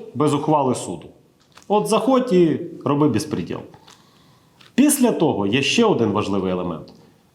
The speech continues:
Коли слідчий, прокурор оце таки зробили, зайшли, покошмарили бізнес, забрали комп'ютери, гроші, от все просто винесли з офіса,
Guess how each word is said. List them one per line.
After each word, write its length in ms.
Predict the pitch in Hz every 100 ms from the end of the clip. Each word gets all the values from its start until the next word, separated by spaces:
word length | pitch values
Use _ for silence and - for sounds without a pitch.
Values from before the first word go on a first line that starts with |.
| _ _ _ _ _
Коли 260 | - 185 254
слідчий, 460 | - 160 165 143 117
прокурор 500 | 127 - 143 131 110
оце 240 | - 165
таки 260 | 123 - 101
зробили, 680 | 123 180 127 117 123 131
зайшли, 500 | 101 147 165 - 127
покошмарили 760 | 123 220 226 160 123 107 110 120
бізнес, 520 | 120 131 139 139 - - - - _ -
забрали 540 | 170 208 247 226 170
комп'ютери, 840 | - 254 247 - 220 190 151 156
гроші, 460 | 143 208 202 151 190
от 120 | 202
все 260 | - 214 170
просто 540 | - 175 175 123 110
винесли 540 | 107 190 151 123 127
з 100 | 113
офіса, 460 | 123 117 147 -